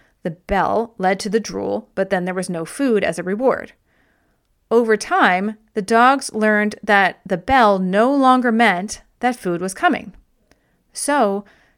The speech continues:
they gradually unlearned the pattern response. And just like doggy brains, our brains can be trained too.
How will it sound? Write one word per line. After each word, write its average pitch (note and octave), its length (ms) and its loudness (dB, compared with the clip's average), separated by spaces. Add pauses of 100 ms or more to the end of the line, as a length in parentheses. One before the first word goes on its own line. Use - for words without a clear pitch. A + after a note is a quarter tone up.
they G#3+ 140 -2
gradually A#3 600 0 (120)
unlearned G3+ 840 -2 (120)
the G3 100 -2
pattern E3 440 -4
response. - 680 -6 (960)
And D#3+ 180 -8
just A3+ 240 2
like F4 160 2
doggy F4 280 6
brains, F3 440 -4 (260)
our A#3 220 6
brains C4 360 2
can A3 140 2
be G3 120 -4
trained A#3+ 480 2 (100)
too. - 300 -4